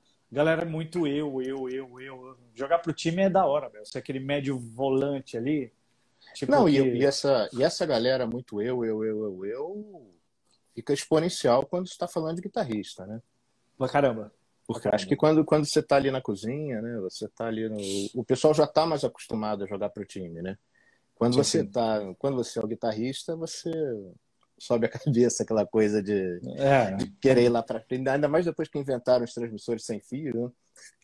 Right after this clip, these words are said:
Speaker 1: Pra
Speaker 2: O
Speaker 1: caramba.
Speaker 2: fio ainda dava uma bloqueada no <laughs> cara que ele não podia sair
Speaker 1: Não,
Speaker 2: tão
Speaker 1: é,
Speaker 2: longe
Speaker 1: que,
Speaker 2: do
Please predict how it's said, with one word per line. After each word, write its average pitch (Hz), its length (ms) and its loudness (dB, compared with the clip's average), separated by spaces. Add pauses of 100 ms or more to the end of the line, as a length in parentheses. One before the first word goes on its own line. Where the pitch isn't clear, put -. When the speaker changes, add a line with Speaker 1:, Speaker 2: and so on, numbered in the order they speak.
(260)
Speaker 1:
Pra 143 100 4
Speaker 2:
O 135 40 0
Speaker 1:
caramba. 135 200 4
Speaker 2:
fio 151 120 6
ainda 165 140 4
dava 160 240 4
uma 165 140 2
bloqueada 143 600 -2
no 135 100 -10
<laughs> - 240 -20
cara 156 260 -4
que - 100 -12
ele 139 80 -8
não 156 60 -6
podia 143 220 -6
sair 156 160 -6
Speaker 1:
Não, 220 80 6
Speaker 2:
tão 190 80 6
Speaker 1:
é, 170 240 6
Speaker 2:
longe 127 200 -6
Speaker 1:
que, 139 40 -8
Speaker 2:
do 117 240 -8